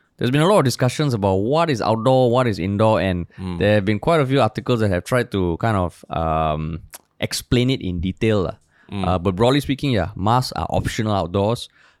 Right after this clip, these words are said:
Speaker 1: The dining in, so ten vaccinated people will be able to dine in, uh, at food, at F and B outlets.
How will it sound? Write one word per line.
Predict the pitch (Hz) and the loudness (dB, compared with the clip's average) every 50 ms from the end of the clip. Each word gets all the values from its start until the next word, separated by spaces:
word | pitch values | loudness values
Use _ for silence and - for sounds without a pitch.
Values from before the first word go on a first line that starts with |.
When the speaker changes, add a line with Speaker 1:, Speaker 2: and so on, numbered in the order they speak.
| _ - | _ -4
Speaker 1:
The | 110 110 107 107 101 101 98 78 - - 87 87 90 87 92 | -2 0 2 2 2 2 0 0 -2 -8 -16 -16 -16 -8 -2
dining | 101 98 110 131 139 156 165 170 - | -2 0 0 0 0 -2 -2 -4 -4
in, | - 147 147 151 160 170 156 | -2 -2 0 0 0 -2 -4
so | - - 143 135 - _ - | 0 -2 -2 -2 -2 _ -2
ten | 160 160 170 170 170 151 | 0 0 0 0 0 0
vaccinated | 135 123 - - - 139 135 127 - 139 135 - | 0 -2 -2 -4 -4 -4 -4 -2 -2 -4 -4 -4
people | 123 117 - 131 131 127 | -6 -4 -2 0 0 2
will | 117 104 90 | 2 0 0
be | 92 98 | 0 0
able | 104 110 107 | 0 -2 -2
to | - 98 | -4 -6
dine | 87 87 92 98 101 107 | -4 -2 -2 0 0 0
in, | 110 110 113 110 110 - - - - - | -2 -2 -2 -4 -6 -8 -14 -20 -14 -8
uh, | - - 92 71 | -4 -2 -2 0
at | - 87 - - - | -2 -2 -4 -6 -2
food, | - 127 123 - - _ - | 0 0 0 0 -2 _ -6
at | 82 - - | -6 -4 -2
F | - 101 - | -4 -4 -2
and | 104 101 101 | -2 -2 0
B | 104 110 | 2 2
outlets. | 104 95 95 110 120 127 - - - - | 2 2 2 0 -2 -2 -4 -10 -14 -14